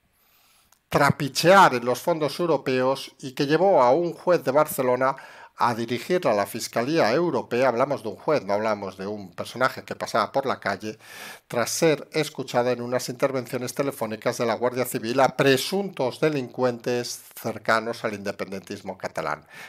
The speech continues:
que ya saben que tienen esa fama en Europa de precisamente no ser la gente más honrada del mundo. Pues recordemos, re-, hubo recursos y finalmente la audiencia decidió que no, que obviamente el juez era capaz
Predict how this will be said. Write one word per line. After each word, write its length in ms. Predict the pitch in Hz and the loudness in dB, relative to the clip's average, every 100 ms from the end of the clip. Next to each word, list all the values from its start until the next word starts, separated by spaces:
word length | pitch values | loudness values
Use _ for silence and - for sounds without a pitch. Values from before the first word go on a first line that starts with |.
| - | -14
que 100 | 90 | -6
ya 80 | 95 | -4
saben 300 | - 107 110 | -2 -4 -4
que 140 | - | -10
tienen 340 | 98 104 98 104 | -8 -8 -6 -6
esa 320 | 107 113 92 | -6 0 0
fama 500 | - 117 110 101 98 | 4 4 4 4 0
en 80 | 120 | 0
Europa 420 | 120 104 95 107 | -6 -4 -2 0
de 120 | 110 104 | 0 -4
precisamente 720 | 101 - 113 117 107 98 120 | -8 -10 -4 -4 -4 -8 -8
no 120 | 110 | -8
ser 200 | - 107 | -8 -4
la 120 | 107 | -4
gente 320 | - 113 120 | -4 -6 -4
más 280 | 113 131 - | 2 0 0
honrada 460 | 110 98 117 117 110 | -8 -2 2 2 2
del 120 | 117 | -2
mundo. 380 | 156 208 104 78 - - - - - - - _ _ | -4 -4 -4 -10 -12 -14 -12 -14 -16 -18 -20 _ _
Pues 480 | - 143 143 - - _ _ - | 2 2 2 -8 -10 _ _ -12
recordemos, 500 | 117 120 147 151 131 | -4 2 4 4 2
re-, 140 | 143 | 0
hubo 240 | 143 127 127 | -4 0 2
recursos 600 | 175 175 226 214 208 190 | 0 0 0 0 -2 -4
y 40 | |
finalmente 500 | - 156 151 160 156 | 0 2 4 2 2
la 60 | 143 | 2
audiencia 500 | 127 147 151 147 156 | 4 2 2 0 2
decidió 480 | 160 - 123 143 | 2 0 0 0
que 120 | 156 113 | -2 -2
no, 220 | 170 190 | -2 -4
que 80 | - | -8
obviamente 460 | 110 117 131 170 101 | -2 -2 -2 -4 -6
el 60 | |
juez 320 | 95 123 120 | -4 -4 -2
era 440 | 127 120 117 - _ _ | -2 2 0 0 _ _
capaz 640 | - 135 95 117 - - | -2 0 2 0 -2 -20